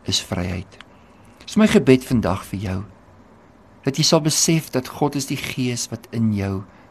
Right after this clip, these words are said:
kom woon het. En as jy nog nie Jesus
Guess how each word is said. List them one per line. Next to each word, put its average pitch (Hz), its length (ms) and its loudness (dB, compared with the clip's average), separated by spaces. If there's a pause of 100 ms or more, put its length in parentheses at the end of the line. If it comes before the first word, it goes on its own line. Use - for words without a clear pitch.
(120)
kom 98 240 -4
woon 90 240 -4
het. - 240 -10 (560)
En 107 160 2
as 107 160 0
jy 107 80 8
nog 104 320 4
nie 151 180 -2 (520)
Jesus 123 320 2